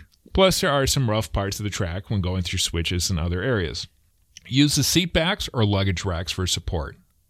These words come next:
Avoid stepping on the plates where two cars come together, and use the candy cane striped handles for support.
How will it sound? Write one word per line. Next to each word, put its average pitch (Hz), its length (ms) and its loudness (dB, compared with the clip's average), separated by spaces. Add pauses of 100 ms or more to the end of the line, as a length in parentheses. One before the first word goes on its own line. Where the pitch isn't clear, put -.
(200)
Avoid 220 380 2
stepping 123 440 2
on 117 140 2
the 120 60 0
plates - 840 -4 (420)
where 104 180 4
two 139 220 2
cars 95 380 -2
come 87 180 0
together, 135 680 -4
and 185 340 0
use 120 400 2
the 117 80 -2
candy 98 320 2
cane 95 380 2
striped 131 400 0
handles 82 340 -2
for - 180 -4
support. - 520 -4